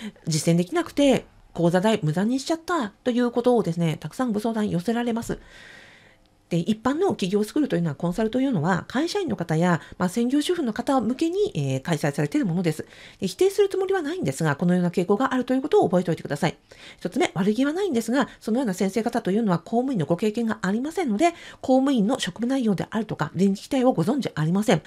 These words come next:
えー、懲戒処分とか、ぐ-、分限処分に該当してしまうような行動を進めてこられるんですね。で、プラスして、このような、まあ、自営業者の方々のやり方というのをアドバイスしていきます。でもこれね、公務員が本業がありながらの、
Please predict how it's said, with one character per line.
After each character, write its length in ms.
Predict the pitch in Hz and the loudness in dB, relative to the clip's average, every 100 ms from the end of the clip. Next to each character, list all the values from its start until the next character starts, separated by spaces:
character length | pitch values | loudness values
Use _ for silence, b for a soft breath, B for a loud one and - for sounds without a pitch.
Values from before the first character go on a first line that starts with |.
| B B | B B
え 140 | 160 | -6
ー、 60 | 139 | 0
懲 140 | 202 147 | 0 2
戒 140 | 156 | 2
処 120 | - | 2
分 100 | 170 | 0
と 100 | - | -2
か、 140 | 147 - | -4 -6
ぐ-、 140 | 160 180 156 | -2 -2 2
分 200 | 190 185 | 2 4
限 160 | 196 | 2
処 100 | 320 | 2
分 60 | 262 | 0
に 140 | 160 | -2
該 220 | - 160 | 0 -2
当 160 | 208 233 | 0 -2
し 160 | - _ | -2 _
て 100 | - | -2
し 100 | 269 | 0
ま 120 | 262 330 | 2 2
う 80 | |
よ 140 | 220 339 | 2 2
う 40 | |
な 180 | 240 285 | 2 0
行 200 | - 208 | 2 2
動 140 | 269 | 2
を 200 | - 415 | 6 4
進 240 | 247 165 160 | 4 0 0
め 60 | |
て 100 | 165 | 0
こ 80 | 185 | 0
ら 120 | 202 | 0
れ 60 | 339 | 0
る 100 | 302 | 0
ん 40 | |
で 80 | 139 | -2
す 80 | - | -4
ね。 140 | 302 - - _ _ _ B B - | -8 -8 -20 _ _ _ B B -8
で、 120 | 175 | -2
プ 100 | 202 | 0
ラ 80 | 240 | 2
ス 120 | 320 | 0
し 60 | |
て、 240 | - 359 - B B | 2 2 2 B B
こ 60 | 185 | 2
の 100 | 202 | 4
よ 140 | 262 | 4
う 20 | |
な、 140 | 196 175 | 2 2
ま 100 | 156 | 0
あ、 20 | |
自 160 | 139 277 | 2 2
営 120 | 359 | 6
業 120 | 415 | 4
者 120 | 240 | 4
の 80 | 175 | -2
方 240 | - 262 | 0 -2
々 240 | 254 262 233 | -2 -2 -2
の 180 | 277 247 | 0 0
や 140 | 160 | 0
り 80 | 226 | -2
方 220 | 294 - | -2 -4
と 140 | - | -2
い 60 | 233 | 0
う 80 | 240 | 2
の 120 | 208 | 0
を 280 | - 339 - B | 6 6 6 B
ア 80 | 196 | 2
ド 80 | 196 | 4
バ 80 | 147 | 4
イ 40 | |
ス 140 | - | 0
し 40 | 123 | -4
て 80 | - | -6
い 40 | |
き 80 | 127 | -6
ま 60 | |
す。 80 | 139 b b - | -8 b b 2
で 60 | |
も 100 | 254 | 2
こ 80 | 190 | 2
れ 60 | 185 | 0
ね、 160 | 415 - | -2 -8
公 120 | - 311 | 0 2
務 140 | 370 | 4
員 280 | 262 165 185 | 2 2 2
が 220 | 233 - | 2 2
本 300 | - 214 254 | 2 2 4
業 200 | 247 285 | 4 4
が 180 | 269 392 | 4 2
あ 80 | - | 2
り 100 | 226 | 2
な 120 | 359 | 2
が 100 | 403 | 2
ら 100 | 311 | 0
の、 240 | 359 453 | 2 2